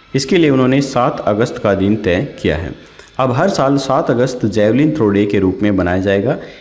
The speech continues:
इस दिन पूरे देश में javelin throw के tournament भी करवाए जाएंगे। इससे junior खिलाड़ियों को ज़रूर फ़ायदा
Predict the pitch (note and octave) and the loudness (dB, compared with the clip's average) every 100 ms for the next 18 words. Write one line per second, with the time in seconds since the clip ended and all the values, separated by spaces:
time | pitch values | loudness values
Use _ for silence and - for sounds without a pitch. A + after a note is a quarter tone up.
0 | - - F3 D3 D#3+ D3+ C#3 C#3 A2 - | -10 -4 -2 0 0 2 2 2 0 0
1 | A#2+ A#2+ G#2 G#2+ A#2 C#3+ D#3 A2 G#2+ G#2 | 0 2 2 2 2 0 0 0 -2 -2
2 | A2 G2 G2 F#2+ G2+ G#2 F2+ F#2 F#2 G2+ | -4 0 0 2 0 0 0 -2 -2 -2
3 | E2+ E2 D#2 D2+ - - - - - C3+ | 0 0 -2 -4 -6 -10 -16 -20 -6 -2
4 | C#3 E3 B2 C3 E3 F3 B2 G#2 G#2 A#2 | 0 2 2 2 2 0 0 0 2 0
5 | A#2 G#2+ F#2+ F#2+ F#2 G2+ - F2 E2 G2+ | 0 -2 0 0 0 -2 -2 -2 -2 -4
6 | D3 - | -6 -12